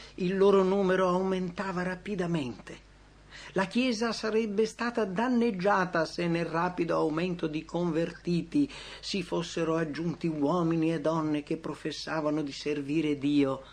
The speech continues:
mentre adoravano Mammona. Questo giudizio testimoniava che gli uomini non possono ingannare Dio, che Egli conosce i peccati nascosti del cuore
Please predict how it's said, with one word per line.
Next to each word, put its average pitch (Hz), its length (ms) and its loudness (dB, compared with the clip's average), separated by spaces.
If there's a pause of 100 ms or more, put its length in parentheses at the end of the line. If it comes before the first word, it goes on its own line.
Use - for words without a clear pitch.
(480)
mentre 131 520 -4
adoravano 127 640 -4
Mammona. 117 680 -4 (1400)
Questo 156 520 -4
giudizio 151 720 -4
testimoniava 147 1120 -2
che 143 160 -4
gli 139 100 0
uomini 139 480 2
non 131 340 -2
possono 127 500 -4
ingannare 113 680 -6
Dio, 110 320 -8 (600)
che 208 140 8
Egli 220 320 8
conosce 214 600 6
i 180 100 2
peccati 170 560 -2
nascosti 156 600 -2
del 151 200 2
cuore 147 500 0